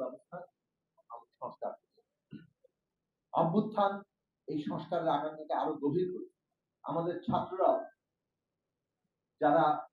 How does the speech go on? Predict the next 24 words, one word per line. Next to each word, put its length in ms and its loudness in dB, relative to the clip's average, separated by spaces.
এই 80 2
আন্দোলনে 400 -4
অগ্রণী 360 -6
ভূমিকায় 420 2
ছিল, 140 -16
তারাও 320 6
এটা 200 -2
গ্রহণ 220 6
করেছে। 280 -10
ফলে 160 6
সব 220 4
দিক 180 -2
থেকে 220 -4
আমাদের 280 2
কাছে 160 2
মনে 200 6
হয়েছে 260 4
যে 140 2
একটা 220 -2
নতুন 200 -4
জাতীয় 340 2
উপলব্ধি 480 6
তৈরি 200 -10
হয়েছে। 200 -20